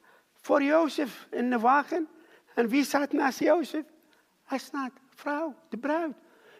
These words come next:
Vier keer halleluja werd geroepen. De bruid zichzelf bereid voor haar bruidegom. En werd haar kleed gegeven.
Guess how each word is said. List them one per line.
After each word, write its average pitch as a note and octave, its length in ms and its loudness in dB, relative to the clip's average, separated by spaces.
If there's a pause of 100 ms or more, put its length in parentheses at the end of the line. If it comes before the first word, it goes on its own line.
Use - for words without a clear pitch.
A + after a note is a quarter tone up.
(120)
Vier C#4 320 -4
keer B3 240 -4
halleluja G#3+ 580 -2
werd G#3 160 -6
geroepen. G3 460 -2 (480)
De F3+ 120 -2
bruid F#3 440 -6
zichzelf G3 580 -4
bereid F3 440 -6
voor F3+ 180 -2
haar D#3 280 -6
bruidegom. D#3 680 -8 (520)
En D#3+ 140 -10
werd E3 180 -2
haar D3 240 -6
kleed D#3 380 -6
gegeven. - 680 -14